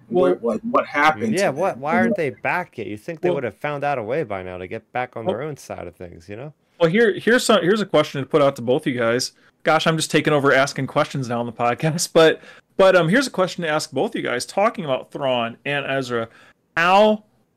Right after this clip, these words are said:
Speaker 1: this springs, springboards me into the next character, Morgan Elsbeth.
Speaker 3: Oh, yeah.
Speaker 1: How, how is Morgan Elsbeth contacting Thrawn? Because she,
Speaker 3: Mm-hmm.
Speaker 1: she literally said, "Thrawn's reaching out to me through time and space." Um,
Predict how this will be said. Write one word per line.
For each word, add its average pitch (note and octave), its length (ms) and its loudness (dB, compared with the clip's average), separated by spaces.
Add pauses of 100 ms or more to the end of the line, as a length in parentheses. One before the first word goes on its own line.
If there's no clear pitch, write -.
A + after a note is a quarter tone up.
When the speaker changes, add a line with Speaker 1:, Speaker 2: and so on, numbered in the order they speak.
(160)
Speaker 1:
this F3 420 0
springs, G#3+ 480 0
springboards F#3 720 0
me D#3+ 180 -4
into D3+ 520 0
the B2+ 100 -2
next F3+ 320 -2
character, B2+ 440 -2
Morgan C3+ 300 0
Elsbeth. D3+ 460 0 (220)
Speaker 3:
Oh, D3 140 0
yeah. D#3 60 2
Speaker 1:
How, A3 420 4 (440)
how A#3 280 6
is B3 160 2
Morgan F#3+ 520 4
Elsbeth D#3+ 500 2
contacting D#3+ 800 0
Thrawn? A#2 560 -2 (180)
Because F#3 480 2 (120)
she, G2 420 -2
Speaker 3:
Mm-hmm. G3 140 -4 (140)
Speaker 1:
she C4+ 280 2
literally G#3 460 4
said, E3 360 0
"Thrawn's D#3+ 400 0
reaching D#3+ 340 -2
out E3 180 2
to - 80 -12
me D3 180 -6
through C#3 240 -4
time D3 340 -4
and D3 160 -8
space." C#3 640 -4
Um, C#3 300 -2